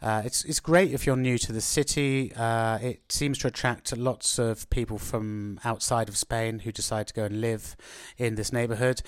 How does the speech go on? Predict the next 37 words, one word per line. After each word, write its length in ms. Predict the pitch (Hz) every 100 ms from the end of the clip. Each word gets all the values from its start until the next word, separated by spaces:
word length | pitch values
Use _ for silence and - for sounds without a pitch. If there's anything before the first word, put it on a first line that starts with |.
| - - -
As 160 | 135
I 20 | 123
say, 220 | - 135
it's 100 | -
fairly 220 | 123 110
touristy, 840 | - 170 156 - 156 143 139 135
it's 220 | 131 -
very 280 | - 127 120
loud 460 | 117 123 120 117 107
at 100 | 107
night, 680 | 117 131 131 123 - - -
there's 260 | 110 107
lots 440 | 120 123 131 - 123
of 60 |
nightlife 600 | 117 113 107 104 104 98 -
around, 600 | 104 104 101 101 98 -
uh, 260 | 104 101 98
the 100 | 104
neighbourhood. 500 | 110 107 107 107 - - - - -
Apartments 500 | - 233 214 143 -
are 40 |
gonna 160 | 143 131
be 140 | 127
a 40 |
little 160 | 131 139
bit 140 | 127
smaller. 400 | - - 156 160
The 80 | 156
streets 440 | 131 - 131 - -
and 120 | 123
buildings 420 | 123 120 117 110
are 140 | 117
older 460 | 123 120 117 117 110
and 280 | 101 98 95
smaller 420 | - 120 117 107
and 140 | 98
narrower, 540 | 107 135 131 127 123